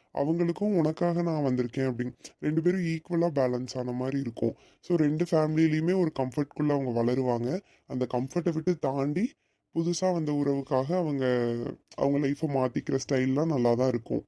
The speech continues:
இல்ல? கண்டிப்பா சொல்றேன், இப்ப எனக்கு எங்க பாட்டி மட்டும் அப்படிங்கறனால மட்டும்தான்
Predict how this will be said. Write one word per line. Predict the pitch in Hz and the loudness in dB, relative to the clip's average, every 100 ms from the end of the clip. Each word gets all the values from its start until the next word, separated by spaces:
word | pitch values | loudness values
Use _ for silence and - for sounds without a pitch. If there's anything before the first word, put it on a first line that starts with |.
| - | -8
இல்ல? | 131 127 123 120 117 _ _ _ _ | -2 -2 -2 -6 -14 _ _ _ _
கண்டிப்பா | 135 135 156 208 208 | -2 0 0 2 2
சொல்றேன், | 170 139 127 139 175 _ _ | 2 2 2 -2 -4 _ _
இப்ப | - 147 143 | -4 2 4
எனக்கு | 127 131 147 185 | 4 2 -2 -4
எங்க | 180 170 - | -2 -4 -4
பாட்டி | 120 135 175 | -2 -2 -4
மட்டும் | 165 135 - 160 | -6 -6 -4 -4
அப்படிங்கறனால | 139 139 135 135 139 127 123 | -4 -4 -4 -2 -2 -2 -2
மட்டும்தான் | 123 117 135 139 196 | -4 -6 -4 -4 -4